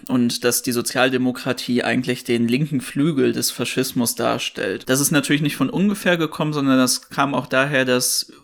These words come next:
vor allem, wie wir es beispielsweise in Deutschland jetzt kannten, Sozialdemokraten immer vorne ran waren, die verschiedenen Aufstände, die verschiedenen Räterepubliken und die ganzen Streiks, die halt im Zuge des Ende des Ersten Weltkrieges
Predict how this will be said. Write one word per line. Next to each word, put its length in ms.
vor 200
allem, 160
wie 140
wir 40
es 120
beispielsweise 560
in 80
Deutschland 560
jetzt 300
kannten, 500
Sozialdemokraten 1080
immer 280
vorne 480
ran 260
waren, 300
die 80
verschiedenen 800
Aufstände, 680
die 120
verschiedenen 500
Räterepubliken 1120
und 440
die 80
ganzen 400
Streiks, 640
die 160
halt 320
im 120
Zuge 520
des 160
Ende 200
des 140
Ersten 720
Weltkrieges 920